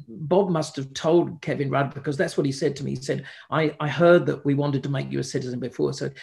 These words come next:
so it's about time. Let's make you a citizen, and Donatella as well." And, and they sent us this fantastic invite, and we went to Canberra and did it all there. The Prime Minister himself,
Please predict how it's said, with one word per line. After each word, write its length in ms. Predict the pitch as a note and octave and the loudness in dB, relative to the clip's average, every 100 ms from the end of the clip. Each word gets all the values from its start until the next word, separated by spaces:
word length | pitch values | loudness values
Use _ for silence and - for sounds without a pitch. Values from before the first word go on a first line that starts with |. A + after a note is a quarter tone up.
| - | -8
so 140 | - | -4
it's 80 | C#3 | 0
about 200 | D#3 E3+ | 2 0
time. 200 | - C#3+ | 0 0
Let's 340 | D#3 G3+ - E3 | 2 2 0 -2
make 260 | D#3 D3+ | -2 -2
you 100 | C#3+ | -4
a 40 | C3 | -4
citizen, 540 | - C3 B2+ - - _ - - - | -6 -8 -10 -14 -18 _ -14 -14 -6
and 240 | D3 D#3 C#3 | -2 0 2
Donatella 560 | E3 C#3+ D#3 C#3 C#3 | 2 2 0 0 0
as 160 | C#3 C#3 | -2 -4
well." 340 | C3 - C#3+ - | -6 -8 -16 -8
And, 400 | D3+ D#3 D#3 D3+ - | -2 -2 -2 -6 -6
and 240 | D#3+ D3+ | -4 -2
they 60 | D#3+ | -2
sent 280 | - B3 | 0 2
us 140 | A#3+ C3+ | 0 0
this 160 | C#3+ | -4
fantastic 640 | - C#3 C3 F#3+ F#3+ C#3 D#3+ | -4 -6 -4 -6 -4 -6 -4
invite, 440 | E3 C3+ B2+ - _ - - - - | -4 -4 -8 -10 _ -20 -20 -8 -2
and 80 | |
we 80 | D#3+ | 2
went 180 | F3+ G3+ | 4 2
to 60 | D3 | 0
Canberra 600 | - E3+ D#3+ D3 D#3+ G3+ | 0 0 4 4 4 0
and 80 | D#3+ | 0
did 140 | E3+ | 2
it 80 | E3 | 4
all 180 | F3 F#3 | 6 6
there. 320 | E3 D#3 D3+ - - | 6 4 0 -6 -10
The 80 | |
Prime 340 | C#3+ - A3 G#3 | -6 0 2 4
Minister 460 | F#3 D#3+ - E3 | 2 0 -2 0
himself, 640 | D#3 D3 C#3 D#3+ D#3+ - | 0 0 0 0 0 -4